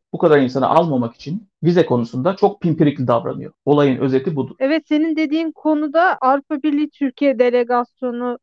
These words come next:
Speaker 2: Büyükelçisi Nicolas, e, Leontrant da Sözcü'den İsmail Saymaz'a verdiği demeçte benzer şeyleri söylüyor. O da diyor ki Büyükelçi, "Erasmus için giden öğrenciler bile," diyor, "tıpkı senin dediğin gibi iltica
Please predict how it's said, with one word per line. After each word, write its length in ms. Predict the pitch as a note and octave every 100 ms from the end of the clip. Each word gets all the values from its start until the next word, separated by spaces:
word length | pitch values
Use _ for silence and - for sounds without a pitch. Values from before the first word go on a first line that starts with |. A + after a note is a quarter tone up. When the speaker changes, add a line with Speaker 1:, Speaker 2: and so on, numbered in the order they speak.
| -
Speaker 2:
Büyükelçisi 920 | B3 B3+ B3+ B3 B3 B3 - C4 C4
Nicolas, 720 | A#3+ - B3 A#3+ B3 - _ _
e, 80 | -
Leontrant 960 | A3 G#3 A3 A#3+ B3 - A#3+ B3+ C4 -
da 220 | G3+ F3+ - -
Sözcü'den 640 | A#3+ A#3 A3+ A3+ B3 B3
İsmail 360 | B3 - B3+ C4
Saymaz'a 580 | B3+ C4 B3+ C4 B3 B3+
verdiği 440 | A#3 A3 A3+ A3+
demeçte 640 | A#3+ B3 B3+ - - C4 C4 _ _ _ A3
benzer 340 | A3+ B3 D#4
şeyleri 380 | D#4 D#4 D4 E4+ -
söylüyor. 400 | D#4 C4+ E4+ G#4+ _
O 140 | B3+ C4
da 160 | C#4+
diyor 120 | G4+
ki 120 | B4 _
Büyükelçi, 680 | B3+ B3+ B3 G#3 G3+ - F#3+ _ _ _ _ A#3+
"Erasmus 580 | A#3+ D#4 E4 E4+ D#4
için 340 | C#4+ - D4+ C#4+
giden 240 | B3 C#4
öğrenciler 720 | C4+ C4 C4+ C#4 C4+ D4+ E4
bile," 240 | D4+ C4+ G#3+
diyor, 180 | C4
"tıpkı 340 | E4+ _ _ -
senin 260 | C4+ C4+
dediğin 340 | C4+ G#3+ B3 B3+
gibi 320 | A3+ C4+ D#4+
iltica 460 | B3+ G#3+ - - D#4